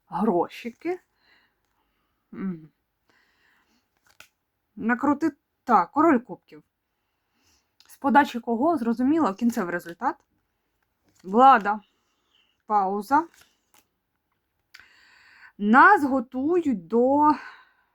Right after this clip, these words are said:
самі розумієте, чого. Нас просто готують. І оці вкиди йдуть для цього. Погоджено все з владою нашою.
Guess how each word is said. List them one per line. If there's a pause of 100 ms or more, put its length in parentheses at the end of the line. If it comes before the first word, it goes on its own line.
(720)
самі
розумієте,
чого. (1040)
Нас
просто
готують. (920)
І
оці
вкиди
йдуть
для
цього. (1600)
Погоджено
все
з
владою
нашою.